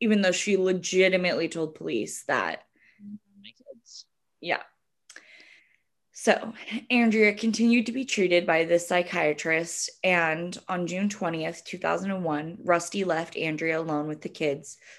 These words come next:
Speaker 1: to go to work. This was against Doctor Saeed's advice. Uh, this was the psychiatrist that Andrea was seeing, Doctor Saeed, who believed Andrea should be monitored around the clock.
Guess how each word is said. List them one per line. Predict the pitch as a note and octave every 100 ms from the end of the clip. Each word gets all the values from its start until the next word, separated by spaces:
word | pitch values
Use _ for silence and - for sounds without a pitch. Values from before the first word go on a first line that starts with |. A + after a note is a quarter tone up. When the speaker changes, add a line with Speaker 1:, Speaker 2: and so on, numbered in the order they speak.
| -
Speaker 1:
to | -
go | F3
to | E3
work. | G#2 D#2 - - _ _ _ _ _ _ _ _ _ _ _ _ _ _
This | G#3 G#3+ A3
was | A#3
against | A3+ F#3+ F3+ G#3+
Doctor | F#3+ F3 -
Saeed's | G3+ G#3+ F3+ E3 E3
advice. | - F#3 G#2+ A#2+ F3 - - - -
Uh, | F3+ D#3+ D3
this | - -
was | D#3+ D#3
the | D#3+
psychiatrist | E3 D#3+ D#3+ C#3+ C#3+ E3 -
that | E3+
Andrea | D#3+ E3 - E3
was | E3+
seeing, | E3 D3 F#3+ G3+
Doctor | - - F3
Saeed, | - - D#3+ D3+ F3+ F3+ _ _ _ _ _ _ _ _ _ - -
who | G3 A#3
believed | G3+ G3 G3 G3+ G3+ -
Andrea | F#3+ F#3 F#3 F#3
should | F3 - F3
be | F3 E3+ -
monitored | F3+ E3 E3 G3 G#3+ G#3+ G#3+
around | F#3+ E3+ E3 D3 D#3
the | D3+
clock. | - - -